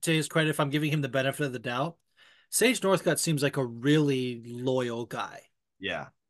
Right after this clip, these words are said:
Speaker 1: Like, just super loyal and super, like, golden retriever energy.
Speaker 2: Yeah.
Speaker 1: And I feel like if that went, went down, like, it didn't occur to me, like you said, they had to have known about it. So I'm like,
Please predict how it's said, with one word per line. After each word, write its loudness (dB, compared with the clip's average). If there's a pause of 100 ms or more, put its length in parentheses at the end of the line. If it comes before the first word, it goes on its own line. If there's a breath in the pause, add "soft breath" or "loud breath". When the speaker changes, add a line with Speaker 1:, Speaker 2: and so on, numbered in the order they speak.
(120)
Speaker 1:
Like, -2
just 6 (220)
super 2
loyal 6
and 0
super, 0
like, 2
golden 2
retriever 0
energy. 0 (420)
Speaker 2:
Yeah. -6
Speaker 1:
And 4
I 2
feel 0
like 2 (580)
if -2
that 4
went, 2
went 2
down, 0 (340)
like, 2
it -2
didn't 4
occur 8
to 10
me, 10
like 8
you 4
said, 2
they 4
had 4
to 4
have 0
known 0
about -4
it. -6
So 2
I'm 2
like, 2